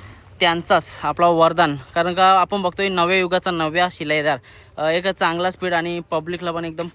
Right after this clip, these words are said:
कडक पळतं आपला वरदान. बऱ्याच वेळेला आपण बघतोय की, अ, वय छो-, कमी असताना पण एक मोठ्या मोठ्या शर्यती पकडतो आणि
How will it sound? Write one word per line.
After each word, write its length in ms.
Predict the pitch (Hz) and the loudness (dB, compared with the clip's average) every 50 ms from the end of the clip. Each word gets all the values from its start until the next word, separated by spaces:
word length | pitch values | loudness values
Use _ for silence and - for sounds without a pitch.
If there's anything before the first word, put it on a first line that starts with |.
| - - | -8 -4
कडक 280 | 151 143 143 151 147 | -2 -2 -2 -2 -4
पळतं 260 | - 156 147 143 151 | -4 -6 -6 -4 -4
आपला 160 | 139 139 151 151 | -4 -4 -4 -6
वरदान. 520 | 151 147 135 139 135 139 135 139 139 139 143 | -8 -8 -10 -8 -8 -8 -6 -6 -6 -6 -4
बऱ्याच 240 | 156 160 185 180 202 | -2 -2 -2 -2 -2
वेळेला 160 | 190 180 180 | -2 0 0
आपण 180 | 180 185 190 | -2 -2 -4
बघतोय 280 | 170 165 - _ - 202 - - - - - - - - - - - | -4 -4 -4 _ -6 -8 -8 -10 -16 -20 -20 -20 -20 -20 -20 -14 -8
की, 500 | - 185 180 185 185 180 180 180 175 175 170 | -4 -2 0 0 2 2 2 2 2 0 0
अ, 320 | 160 160 165 156 160 160 160 151 - - - _ - - - - - - | 0 2 2 2 2 2 -2 -6 -10 -20 -20 _ -20 -20 -20 -20 -10 -2
वय 220 | 160 170 190 226 | 2 2 2 2
छो-, 200 | 214 - 208 180 - - | 2 -2 -4 -4 -2 0
कमी 180 | 185 196 208 | 0 2 2
असताना 340 | 196 185 185 - 202 196 190 | 0 0 0 0 0 0 0
पण 220 | 185 185 190 185 | 0 0 -2 -2
एक 160 | 185 190 175 202 | -2 -4 -4 -4
मोठ्या 280 | 175 156 151 - 196 | -4 -4 -2 -2 -2
मोठ्या 180 | 190 185 180 185 - | -2 -2 -2 -2 -2
शर्यती 300 | - 156 151 151 - 175 | -2 -2 -2 -2 -4 -4
पकडतो 400 | 160 175 160 - 175 165 - 190 | -4 -4 -4 -4 -4 -2 -2 -2
आणि 440 | 175 175 175 170 170 170 170 170 | -2 -2 -4 -4 -4 -4 -6 -6